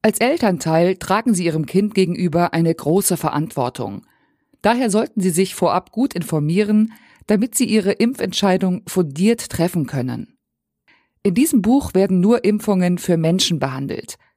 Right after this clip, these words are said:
nicht für Tiere. Eine Impfentscheidung sollte nicht schwarz-weiß, sondern differenziert getroffen werden.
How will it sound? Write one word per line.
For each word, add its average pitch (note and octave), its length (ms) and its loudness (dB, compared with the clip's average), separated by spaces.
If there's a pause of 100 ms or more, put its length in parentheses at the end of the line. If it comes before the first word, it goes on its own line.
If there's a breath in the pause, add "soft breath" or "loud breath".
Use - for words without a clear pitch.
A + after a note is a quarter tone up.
nicht - 220 -2
für G3 120 2
Tiere. F#3+ 540 -2 (1300)
Eine F#3 220 4
Impfentscheidung G#3+ 880 0
sollte G3+ 340 0
nicht G3 320 0
schwarz-weiß, F3+ 880 -2
sondern G3 480 2
differenziert G3+ 680 2
getroffen B2+ 480 -6
werden. - 440 -8